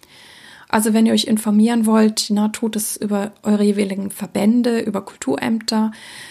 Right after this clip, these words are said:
Ich persönlich finde auch den Newsletter vom Deutschen Kulturrat sehr, sehr, ähm,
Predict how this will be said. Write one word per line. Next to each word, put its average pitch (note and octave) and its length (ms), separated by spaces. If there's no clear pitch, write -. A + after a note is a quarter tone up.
Ich A3+ 200
persönlich A3 640
finde A3 340
auch G#3 240
den G3+ 300
Newsletter A3+ 540
vom G#3+ 200
Deutschen G#3 380
Kulturrat B3+ 840
sehr, A#3+ 340
sehr, A3+ 420
ähm, G#3+ 460